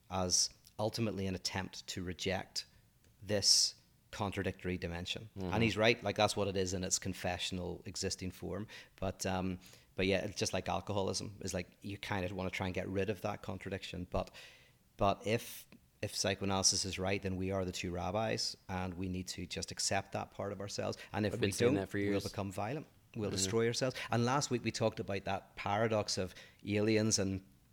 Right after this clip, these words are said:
Speaker 1: why it seems like there's not at least much, as much life in the universe as we'd expect. And one of them is potentially because when we become creatures of language, we become creatures of contradiction, and creatures of contradiction tend to self-destruct.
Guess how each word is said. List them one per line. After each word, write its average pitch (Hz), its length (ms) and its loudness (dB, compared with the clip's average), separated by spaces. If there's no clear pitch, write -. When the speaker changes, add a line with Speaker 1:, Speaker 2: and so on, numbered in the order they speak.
Speaker 1:
why 107 260 4
it 113 120 2
seems 104 280 2
like 101 120 0
there's 90 160 -4
not 95 180 -2
at - 120 -12
least 101 220 -6
much, 98 360 -4
as 110 140 -2
much 117 260 2
life 110 240 -2
in 104 60 -2
the 98 60 -2
universe 98 340 -4
as 95 120 -4
we'd 95 140 -4
expect. - 480 -4
And 101 180 -2
one 104 160 4
of 113 80 4
them 104 160 2
is 95 100 0
potentially 104 560 -2
because 95 360 -4
when 107 320 2
we 117 100 2
become 104 320 -2
creatures - 480 0
of 85 80 -8
language, 95 580 -6
we 98 80 -4
become 98 320 -4
creatures 92 420 -4
of 90 100 -8
contradiction, 101 760 -6
and 98 140 -6
creatures 110 360 0
of 98 120 -6
contradiction 107 720 -2
tend 95 540 -4
to 95 280 -4
self-destruct. - 800 -4